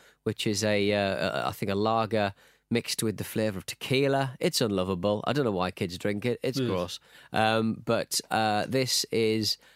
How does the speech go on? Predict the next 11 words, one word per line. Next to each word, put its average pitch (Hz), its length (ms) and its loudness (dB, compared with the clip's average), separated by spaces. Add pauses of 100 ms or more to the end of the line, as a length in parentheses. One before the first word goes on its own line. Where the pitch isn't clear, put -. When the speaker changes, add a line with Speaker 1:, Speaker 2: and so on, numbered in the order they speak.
(140)
Speaker 1:
um, 107 560 0 (460)
beer 131 280 2
flavoured 120 580 0
with 117 200 -4
the, 131 360 -2
with 127 220 -2
the, 127 240 2
um, 123 160 0
flavour 131 380 -2
of 123 80 -4
vodka. 131 540 -4